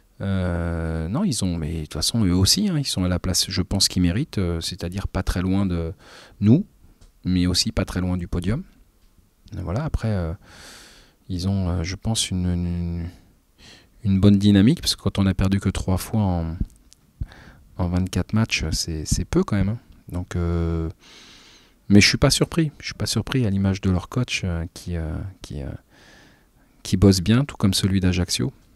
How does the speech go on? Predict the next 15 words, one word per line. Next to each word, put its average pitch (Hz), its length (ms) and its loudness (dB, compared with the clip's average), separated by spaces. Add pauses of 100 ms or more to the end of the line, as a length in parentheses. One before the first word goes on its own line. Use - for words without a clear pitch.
(1300)
Je 113 100 -6
suis - 80 -4
pas 113 140 6
surpris. - 400 6
C'est - 140 2
une, 101 180 6
ça - 200 6
sera 143 200 8
un 139 40 8
match 151 320 6
difficile, 131 460 2
serré 123 380 8
certainement. 113 720 4
Euh, 95 1080 -2
voilà. 92 300 0